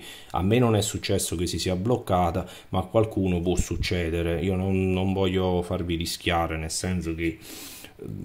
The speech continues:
io non lo so, eh, a me non si è mai bloccato niente, ripeto, con questo qua, però, eh,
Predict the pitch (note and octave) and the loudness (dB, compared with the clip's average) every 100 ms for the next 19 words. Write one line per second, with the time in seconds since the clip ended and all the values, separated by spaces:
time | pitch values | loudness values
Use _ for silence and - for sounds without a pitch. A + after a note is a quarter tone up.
0 | - G2+ G#2 F#2+ F#2+ F#2 - F2 C2+ D#2+ | -6 0 2 4 2 2 0 -2 -4 -4
1 | E2+ E2+ - F2+ G2+ G#2 G2+ F#2+ G2 F#2 | -2 -2 -2 0 2 4 2 2 0 0
2 | F#2+ - G2 F#2+ F2 E2 E2+ E2+ F2+ E2+ | -2 0 0 0 0 0 0 0 0 0
3 | E2+ E2+ - E2+ - - - E2 F#2 G2+ | 0 -2 -4 -6 -4 -4 -2 -2 2 2
4 | F2 F2 C2 F2 D#2+ | 4 2 0 -2 -4